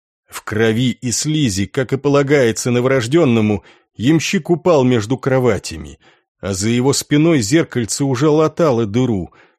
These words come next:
затягивалось дымом и туманом. Нет, блестящей амальгамой, в которой отражался мужчина с кровоподтёком на скуле, распластанный на линолеуме. «Бей!» вопил ушлый кто-то.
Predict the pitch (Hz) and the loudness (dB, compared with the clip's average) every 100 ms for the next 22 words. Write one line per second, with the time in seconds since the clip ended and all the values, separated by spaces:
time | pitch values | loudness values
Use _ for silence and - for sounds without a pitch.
0 | _ - 127 - 147 117 117 113 90 101 | _ -4 -2 0 0 0 0 0 -2 -2
1 | 165 127 120 120 156 151 139 87 85 80 | 2 2 0 -2 -2 0 0 -2 -6 -10
2 | - _ _ _ _ _ - 117 156 - | -18 _ _ _ _ _ -4 -2 -2 -4
3 | 92 120 127 - 156 - 165 165 175 175 | -6 -4 -2 0 0 0 0 2 2 0
4 | 156 143 101 90 - - _ - - 143 | 2 2 2 -2 -8 -20 _ -6 -4 0
5 | 180 160 147 147 123 156 135 - 135 147 | 2 2 2 0 2 0 0 0 2 2
6 | - - 123 101 85 - - 110 110 - | 0 -6 -4 -2 -4 -6 -4 -2 -2 -2
7 | 110 - 120 - 101 98 95 - 131 139 | -6 -2 -4 -4 -6 -6 -6 -8 -4 0
8 | 135 95 _ _ _ 143 175 - - 147 | 0 -2 _ _ _ 0 0 -2 0 0
9 | - - 107 104 101 104 107 107 95 80 | 0 -4 -2 0 0 0 0 0 -2 -4
10 | - 69 67 - _ _ _ _ _ _ | -10 -18 -20 -20 _ _ _ _ _ _
11 | _ _ 110 131 214 240 180 156 127 147 | _ _ -8 -2 2 4 4 4 4 0
12 | - 160 127 151 - - 113 113 - 110 | 0 0 0 0 -2 -4 -6 -6 -6 -8
13 | 82 - - | -8 -10 -20